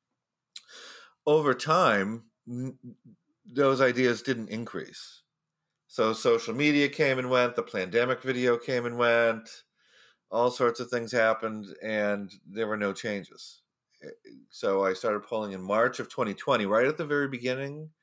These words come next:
followed up in June, October, and then just May of, of this year, twenty twenty-one, no changes in those. So people either believe them or they don't. And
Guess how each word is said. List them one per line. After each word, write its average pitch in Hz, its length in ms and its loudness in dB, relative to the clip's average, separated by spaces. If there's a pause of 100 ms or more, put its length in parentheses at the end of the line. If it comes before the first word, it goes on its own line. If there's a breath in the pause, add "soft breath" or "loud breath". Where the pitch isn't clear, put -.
(580)
followed 107 260 2
up 98 160 0
in 90 100 -10
June, 135 580 0
October, 113 720 2
and 104 120 -6
then 101 340 -2 (100)
just 107 340 -8
May 107 420 0
of, 92 180 -4 (180)
of 90 140 -14 (200)
this 110 300 -10
year, 80 320 -6
twenty 92 200 -12
twenty-one, 98 680 -6 (1160)
no 131 220 0
changes 127 460 -2
in 85 80 -12
those. - 480 -14 (600)
So 120 180 -8
people 117 280 -2
either 104 140 0
believe 131 400 0
them 147 360 -4 (260)
or 127 120 2
they 117 140 2
don't. 98 340 -4 (1160 soft breath)
And 113 500 0